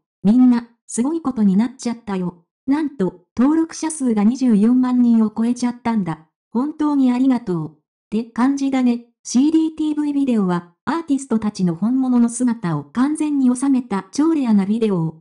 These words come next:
引き続きお届けするから、楽しみにしててね。そして、四月一日、月曜日の午後六時三十分からは、待ちに待った、シーディーティーブイライブ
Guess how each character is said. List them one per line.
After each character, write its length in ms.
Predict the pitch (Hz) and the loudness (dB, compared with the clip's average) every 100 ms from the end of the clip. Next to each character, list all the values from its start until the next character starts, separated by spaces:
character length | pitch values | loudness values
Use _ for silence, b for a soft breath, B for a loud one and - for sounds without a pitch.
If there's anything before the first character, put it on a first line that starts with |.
| - | -8
引 80 | 285 | -8
き 60 | |
続 200 | 302 311 | -6 -8
き 200 | 302 262 | -4 -2
お 40 | 247 | 0
届 320 | 254 277 285 | -2 -4 -6
け 40 | 277 | -6
す 100 | 269 | -2
る 120 | 254 | -2
か 120 | 202 | -4
ら、 160 | 170 165 _ - | -8 -12 _ -2
楽 220 | 196 254 | 0 0
し 120 | 294 | 2
み 120 | 277 | 2
に 100 | 247 | 2
し 80 | 226 | 2
て 140 | - 180 | -6 -2
て 100 | 165 | -2
ね。 260 | 151 - _ _ | -2 -6 _ _
そ 180 | - 202 | -10 -8
し 120 | 214 | -8
て、 300 | - 247 247 _ _ | -6 -6 -6 _ _
四 180 | 233 | -6
月 200 | 254 285 - 254 | -6 -6 -6 0
一 100 | 247 | 0
日、 440 | 233 220 208 - _ | -2 -4 -6 -6 _
月 300 | 190 220 294 | -2 -2 0
曜 200 | 320 330 | 0 0
日 80 | 285 | 2
の 140 | 220 214 | 2 2
午 80 | |
後 140 | 254 202 | 2 2
六 200 | 208 262 | 0 -2
時 120 | 226 | -2
三 260 | 233 254 277 | 0 0 0
十 100 | 269 | -4
分 320 | 269 233 208 | -2 2 2
か 140 | 190 | 0
ら 100 | 175 | -2
は、 280 | 160 156 - _ | -2 -4 -8 _
待 200 | 180 196 | -2 0
ち 60 | 269 | 4
に 120 | 233 | 4
待 180 | 220 - | 4 -2
っ 60 | |
た、 240 | - 180 _ _ | -12 -12 _ _
シ 240 | - 233 262 | -8 -4 -2
ー 40 | |
デ 60 | 277 | 0
ィ 80 | 269 | -2
ー 60 | 269 | -2
テ 60 | |
ィ 80 | 262 | -2
ー 40 | |
ブ 100 | 254 | 2
イ 60 | 240 | 2
ラ 80 | 226 | 2
イ 80 | 196 | 0
ブ 240 | 156 151 | -4 -12